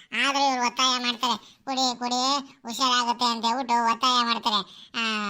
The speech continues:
ಎಷ್ಟ್ ಹೇಳ್ದ್ರು ಕೇಳೋದೇ ಇಲ್ಲ, ಬಿಡೋದೇ ಇಲ್ಲ, ಮೂಗಿಡ್ದು ಕುಡಿಸ್ಬಿಡ್ತಾರೆ.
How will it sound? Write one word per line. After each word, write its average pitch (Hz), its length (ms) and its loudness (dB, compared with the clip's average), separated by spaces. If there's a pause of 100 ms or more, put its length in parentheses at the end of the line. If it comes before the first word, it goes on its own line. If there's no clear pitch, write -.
(320)
ಎಷ್ಟ್ 214 220 -2
ಹೇಳ್ದ್ರು 269 420 4
ಕೇಳೋದೇ 247 360 2
ಇಲ್ಲ, 233 180 2
ಬಿಡೋದೇ 240 360 2
ಇಲ್ಲ, 240 120 0 (420)
ಮೂಗಿಡ್ದು 262 640 -2
ಕುಡಿಸ್ಬಿಡ್ತಾರೆ. 233 600 -4